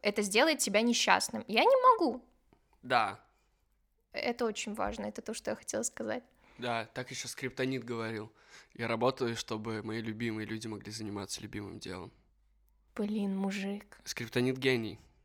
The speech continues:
Speaker 1: Скриптонит гений.
Speaker 2: Скриптонит любит себя сто процентов,
Speaker 1: Это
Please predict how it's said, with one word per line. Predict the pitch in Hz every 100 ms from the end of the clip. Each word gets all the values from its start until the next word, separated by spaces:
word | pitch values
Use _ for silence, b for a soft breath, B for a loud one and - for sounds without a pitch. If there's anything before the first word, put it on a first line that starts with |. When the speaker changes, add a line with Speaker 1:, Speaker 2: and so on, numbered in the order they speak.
| _ -
Speaker 1:
Скриптонит | - - - 208 - 214
гений. | 202 202
Speaker 2:
Скриптонит | 113 117 117 113
любит | 127 120 -
себя | 104 110
сто | -
процентов, | 110 113 - 101 98
Speaker 1:
Это | -